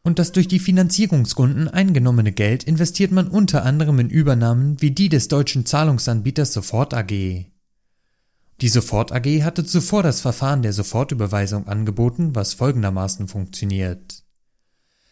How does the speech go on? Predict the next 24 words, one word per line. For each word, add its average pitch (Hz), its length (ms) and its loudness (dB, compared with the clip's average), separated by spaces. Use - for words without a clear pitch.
Der 110 80 0
Kunde 113 360 0
gibt 160 200 -2
seine 175 240 2
Online-Banking-Zugangsdaten 143 1400 0
an 139 140 0
die 104 80 -4
Sofort 113 420 -2
A 101 60 -2
G 95 240 -4
weiter. 95 600 -4
Diese 110 280 2
überprüft 160 600 0
dann 190 140 4
in 147 120 2
Echtzeit, 147 640 -4
ob - 120 -6
die 185 120 0
Kontodeckung 156 600 0
für - 140 -2
die 170 120 0
Überweisung 160 560 -2
vorhanden 113 500 -4
ist, 120 300 -2